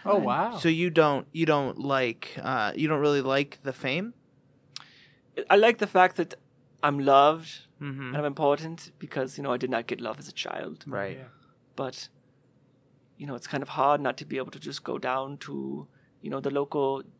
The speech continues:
Speaker 2: uh, German version of Tim Hortons <laughs> and get a
Speaker 3: <laughs>
Speaker 2: donut.
Speaker 3: Which is what?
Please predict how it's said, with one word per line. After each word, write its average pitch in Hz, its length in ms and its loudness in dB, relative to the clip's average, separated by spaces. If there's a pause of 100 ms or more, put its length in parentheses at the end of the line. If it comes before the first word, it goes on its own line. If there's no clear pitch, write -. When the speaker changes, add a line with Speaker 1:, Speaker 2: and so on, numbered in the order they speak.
(140)
Speaker 2:
uh, 131 140 -6
German 151 440 -4
version 147 360 -4
of - 80 -10
Tim 139 160 -6
Hortons 165 800 2
<laughs> - 40 -6
and 156 140 -2
get 156 180 2
a - 40 -2
Speaker 3:
<laughs> 147 120 2
Speaker 2:
donut. 165 320 10
Speaker 3:
Which 156 160 10
is 151 140 0
what? 151 260 0